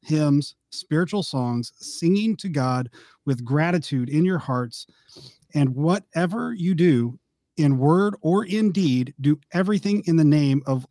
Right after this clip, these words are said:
Lord Jesus, giving thanks to God the Father through him." So, and by the way, um, this Bible that I got right here,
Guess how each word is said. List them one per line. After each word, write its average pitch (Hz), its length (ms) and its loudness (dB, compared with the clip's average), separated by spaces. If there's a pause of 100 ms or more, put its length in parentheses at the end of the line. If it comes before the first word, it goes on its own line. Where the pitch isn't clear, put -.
Lord 135 300 -2
Jesus, 117 500 -6 (380)
giving 143 260 2
thanks 165 360 0
to 208 100 -10
God 123 420 -2 (280)
the 127 100 -4
Father 127 640 -2 (120)
through 123 200 -6
him." 104 320 -8 (320)
So, 107 380 -14 (1200)
and 165 140 2
by 185 120 4
the 180 80 4
way, 151 460 2
um, 143 400 2 (360)
this 160 380 -2
Bible 175 480 0
that 170 60 4
I 160 80 4
got 156 240 0
right 160 160 2
here, 175 320 0